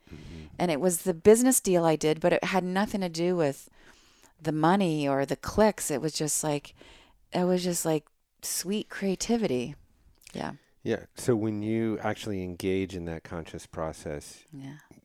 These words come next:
Speaker 1: what is actually feeding your soul becomes, rises to the surface
Speaker 2: Yeah.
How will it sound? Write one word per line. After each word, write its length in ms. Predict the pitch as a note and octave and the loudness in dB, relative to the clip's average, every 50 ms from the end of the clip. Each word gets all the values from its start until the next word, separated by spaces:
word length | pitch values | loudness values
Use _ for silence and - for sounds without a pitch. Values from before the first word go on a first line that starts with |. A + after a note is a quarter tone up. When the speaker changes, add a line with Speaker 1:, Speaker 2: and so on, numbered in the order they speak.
| _ _ _ - | _ _ _ -8
Speaker 1:
what 300 | A#2 G#2 F#2 F2 E2+ - _ _ _ _ _ _ _ _ _ _ _ _ _ _ _ _ _ _ _ _ _ _ _ _ - | -6 -4 -4 -4 -6 -8 _ _ _ _ _ _ _ _ _ _ _ _ _ _ _ _ _ _ _ _ _ _ _ _ -8
is 320 | A#2+ A2+ G#2+ G#2+ G2 G2 | -4 -4 -2 -2 -2 -4
actually 380 | G2+ F2 F#2+ F2+ - - G2 F2 | -4 -6 -6 -8 -8 -8 -10 -10
feeding 420 | - - - G2 F2+ F2+ F2+ E2+ | -10 -10 -8 -8 -6 -6 -6 -6
your 140 | E2 D#2+ D#2 | -6 -8 -10
soul 800 | - - - - F#2 F2 E2 D#2+ D#2 D2 D2 C#2 C#2 C#2 - _ _ _ _ _ _ _ _ _ _ _ _ _ _ _ _ _ _ _ _ _ _ - - | -10 -12 -10 -8 -6 -4 -4 -4 -4 -4 -6 -6 -10 -12 -16 _ _ _ _ _ _ _ _ _ _ _ _ _ _ _ _ _ _ _ _ _ _ -14 -10
becomes, 540 | F#2+ E2+ - - G2 F2+ E2+ E2 D2+ - F2 E2 - _ _ _ _ | -10 -10 -10 -8 -8 -8 -8 -8 -10 -12 -14 -16 -16 _ _ _ _
rises 420 | F2+ F#2 F2 E2+ E2 D#2 E2 D#2 | -6 -2 -2 -2 -2 -4 -8 -10
to 120 | - - - | -4 0 0
the 80 | D#2+ | 0
surface 680 | - - G#2 G2+ G#2+ - - D2+ C#2 C#2+ - - - - - | 0 0 -4 -4 -4 -4 -6 -8 -8 -10 -12 -18 -16 -10 -6
Speaker 2:
Yeah. 260 | D3+ D3 C#3+ C#3+ | -4 -4 -4 -4